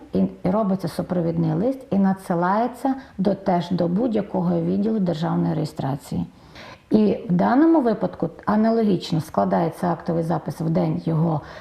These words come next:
на-, надходження до відділу, і отут же взагалі не потрібно, е, ні нареченого, і на-, ні нареченої. І сві-, повто-, і свідоцтво про їхній шлюб,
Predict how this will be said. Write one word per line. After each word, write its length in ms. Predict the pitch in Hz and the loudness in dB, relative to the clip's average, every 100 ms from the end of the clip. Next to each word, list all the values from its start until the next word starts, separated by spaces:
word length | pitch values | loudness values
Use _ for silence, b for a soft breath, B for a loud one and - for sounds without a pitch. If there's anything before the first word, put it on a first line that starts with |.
| B | B
на-, 160 | 196 196 | 2 4
надходження 720 | 196 196 - 170 165 156 143 | 2 0 0 -2 0 -2 0
до 260 | 165 170 | 0 0
відділу, 540 | 143 165 185 262 302 403 - - - - - - - - - - | 2 2 4 4 4 4 -2 -18 -20 -20 -20 -20 -20 -20 -18 -2
і 100 | 190 | -2
отут 260 | - 214 160 | 0 0 0
же 180 | 175 180 | 0 -2
взагалі 380 | 170 165 175 247 | -2 0 0 2
не 140 | 247 | 0
потрібно, 580 | 240 165 190 208 196 190 B B B B | -2 -4 -2 0 2 2 B B B B
е, 120 | 165 175 | 0 2
ні 240 | 190 226 240 | 4 4 2
нареченого, 640 | 240 202 190 170 160 165 175 | 2 0 -2 -2 0 0 0
і 80 | 202 | 2
на-, 220 | 190 175 | 2 2
ні 320 | 165 170 185 | 2 2 4
нареченої. 680 | 190 165 160 - 131 160 160 B B - | 4 2 -2 -4 -2 -2 -4 B B -2
І 360 | 254 220 156 B B B | 2 4 2 B B B
сві-, 300 | - - 208 | -18 -4 -2
повто-, 560 | - - 226 226 254 247 | 0 2 2 6 6 6
і 100 | 240 | 2
свідоцтво 800 | 202 247 226 262 220 - 190 175 | 0 2 6 6 6 2 0 0
про 180 | 208 202 | 2 2
їхній 400 | 185 180 180 165 | 4 2 0 -2
шлюб, 340 | - 262 370 | 0 2 2